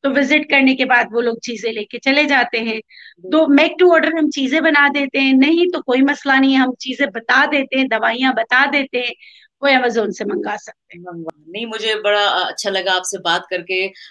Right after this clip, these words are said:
Speaker 2: अ, डॉक्टर बिल्किस, आप माशाल्लाह जिस तरह काम कर रही हैं और जिस तरह अल्लाह ताला ने आपको बनाया है इंसानियत की खिदमत के लिए,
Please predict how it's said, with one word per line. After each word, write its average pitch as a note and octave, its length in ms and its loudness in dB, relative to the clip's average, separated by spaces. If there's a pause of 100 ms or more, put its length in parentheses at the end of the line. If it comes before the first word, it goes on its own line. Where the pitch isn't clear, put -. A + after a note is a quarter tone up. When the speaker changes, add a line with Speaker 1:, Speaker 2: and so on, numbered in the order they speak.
Speaker 2:
अ, F3 60 -6
डॉक्टर F3 340 -6
बिल्किस, F3+ 460 -8
आप F3 220 -2
माशाल्लाह F3+ 420 -6
जिस F3 180 -14
तरह F#3 200 -8
काम F3+ 340 -2
कर F3+ 140 -4
रही E3 180 -6
हैं F3+ 80 -8
और F#3 100 -6
जिस F3+ 140 -14
तरह F#3+ 180 -4
अल्लाह F3+ 220 -4
ताला F3 260 -4
ने F3+ 220 -6
आपको F3 380 -6
बनाया E3 400 -2
है E3+ 260 -6
इंसानियत E3 500 -8
की F#3+ 60 -6
खिदमत F3 440 -10
के E3 60 -6
लिए, F3 200 -8